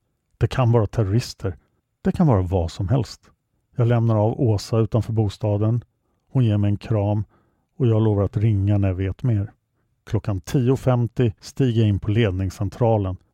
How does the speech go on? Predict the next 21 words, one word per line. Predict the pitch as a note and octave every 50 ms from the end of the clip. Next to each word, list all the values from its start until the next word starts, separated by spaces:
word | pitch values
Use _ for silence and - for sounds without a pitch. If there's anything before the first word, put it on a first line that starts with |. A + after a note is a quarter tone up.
| _ -
och | D3 A#2
meddelande | A#2 B2+ B2+ G#2+ G2+ F#2 G#2 G#2 G#2 A2+ G#2+ G#2
går | G2 G2+ G#2 G2
ut | F#2+ F#2 F#2 - _ _ _ _
att | - - - - G#2+ F2+ F2+
jag | G2 F#2+ F#2 F2 F2+ - - _ _ _
har | - - B2
tagit | - - C3 B2 A2 G#2 - -
över | G#2+ G2 F2+ E2+ F2
ledningen | F2 F#2 G#2+ G#2 G2+ F#2 - A2 G#2 G2 G2 F#2 F2+ F2 - _ _ _ _ _ _ _
av | - A#2+
spaningarna." | F2 - - - - - - G2 F#2+ F#2 F#2+ G2+ G#2 G2+ G2+ F2+ - _ _ _ _ _ _ _ _ _ _ _ _ _ _ _ _ - -
Och | - B2
där | A2 G2 F#2 F#2 - _ _ _ _ _ _ _
slutar | - - - A2+ - - G2+
vi | F2+
del | E2+ G2+ -
ett | C#2+ - - - _ - - _ _ _
om | - C3 G#2 F#2+ F2+ F#2 -
Hans | - - G2 F2+ E2+ -
Holmér. | - G#2 G#2 B2+ C#3+ C3 F#2+